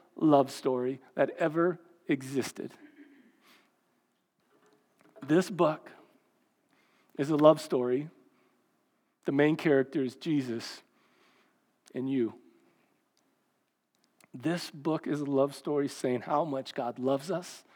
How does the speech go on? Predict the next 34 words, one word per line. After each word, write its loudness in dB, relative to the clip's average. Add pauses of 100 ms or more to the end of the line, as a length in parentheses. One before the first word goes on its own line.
(1040)
He -2
just 2
doesn't 0
say 2
it, -2
he -2
put -6
that 2
into -4
action. -4 (1040)
Jesus -2
went 2
to 0
the -2
cross 0
and -4
died 0
for -4
your 0
sins -4
and -8
for -8
my -2
sins. -6 (360)
He 2
spared 4
us. 0 (420)
He 0
says, 0
"Let 8
me, 2
Jared, 0 (220)
let 8
me, 2